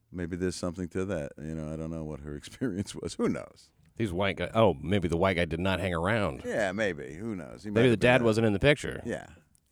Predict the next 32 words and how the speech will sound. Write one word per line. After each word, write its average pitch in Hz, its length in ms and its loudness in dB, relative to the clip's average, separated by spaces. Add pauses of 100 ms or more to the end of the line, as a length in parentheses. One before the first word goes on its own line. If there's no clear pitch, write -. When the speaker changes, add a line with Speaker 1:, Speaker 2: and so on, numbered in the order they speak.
(140)
Speaker 2:
Otherwise, 117 400 10
you 110 80 6
would 107 60 6
have 90 120 4
appealed 117 380 6
to 101 80 6
him. 139 400 4
Speaker 1:
Yeah, 143 400 8
Speaker 2:
Like, 107 80 2
"Come 262 140 6
on, 233 120 8
Speaker 1:
exactly. 202 360 4
Speaker 2:
dude. 170 80 -8
Speaker 1:
Come 240 100 4
on, 233 120 6
you're 254 200 10
white. 240 320 4
What's 226 160 -2
wrong 269 220 4
with - 160 -4
you?" 277 60 0 (200)
Speaker 2:
<laughs> - 1400 -10
We're 226 100 8
practically 233 460 8
paisan. 226 720 10
Speaker 1:
Right. 107 280 2 (220)
I'll 226 80 -10
make 214 200 0
you 196 80 4
some 185 160 0
sauce. - 560 -2
Speaker 2:
<laughs> - 60 -20